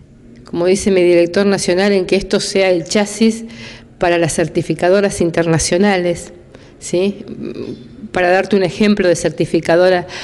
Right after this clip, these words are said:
eh, internacional es la Better Cotton, ¿sí? Eh, que muchas, muchas, muchas compañías, este,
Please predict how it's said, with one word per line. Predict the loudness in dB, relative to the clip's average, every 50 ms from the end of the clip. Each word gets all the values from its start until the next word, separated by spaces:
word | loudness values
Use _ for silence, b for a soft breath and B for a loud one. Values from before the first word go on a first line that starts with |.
| B B B B B B
eh, | 0 2 4 4 2 2 0 0 -2
internacional | -2 0 0 0 0 0 0 0 0 2 2 2 2 2
es | 2 2 2 2
la | 2 2 2 4
Better | 4 2 2 2 0 -2 0
Cotton, | 0 0 0 0 0 -2 0 0 -2 -4 -6 B B B B B B
¿sí? | -14 -2 0 2 2 4 2 0 -2 -8 -14 B B B B B B B B -2
Eh, | 2 2 4 6 6 6 4 4 4 2 2 0 -2 -4 -8 -12 -18 -20 -20 -20 -20 -20 -20 -20 -20 -20 -20 -18 -2
que | 0 2 4
muchas, | 4 4 2 2 2 0 0 0 -2 -2
muchas, | 0 2 4 4 2 2 2 0 0 0 0 -2
muchas | 0 2 2 2 0 -2 -4 -4
compañías, | -4 -4 -2 -2 -2 -2 0 0 0 0 0 -2 -4 -8 B B B B B B -4
este, | -4 -4 -4 -6 -10 -2 0 2 4 4 4 2 2 0 0 -2 -2 -2 -4 -4 -6 -6 -8